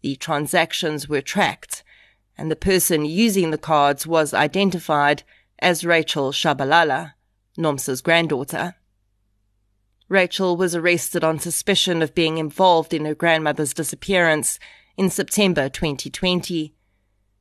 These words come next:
She remained in custody while police attempted to build a notoriously difficult no-body murder case against her, and it seemed clear to them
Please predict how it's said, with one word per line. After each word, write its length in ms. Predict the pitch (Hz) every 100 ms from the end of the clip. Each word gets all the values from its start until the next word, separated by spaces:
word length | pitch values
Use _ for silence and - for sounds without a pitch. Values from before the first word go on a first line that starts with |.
| _
She 180 | - 190
remained 420 | 175 170 156 156
in 140 | 151
custody 640 | 151 190 - 196 156 151
while 300 | 151 151 151
police 440 | 151 185 156 156 -
attempted 580 | 165 185 165 - 165 147
to 140 | 165
build 380 | 147 160 151 -
a 300 | 143 156 147 - - -
notoriously 880 | 170 - 220 202 165 151 - 160
difficult 680 | 143 175 - 170 165 143 -
no-body 800 | 160 160 160 151 143 160 156 151
murder 340 | 147 180 180 160
case 440 | - 139 113 -
against 440 | 156 160 160 151 -
her, 240 | 123 127 _ _ _ _ _ _ -
and 160 | 147 131
it 100 | -
seemed 360 | 175 151 139
clear 220 | - 202 190
to 160 | 180
them 300 | 160 156 156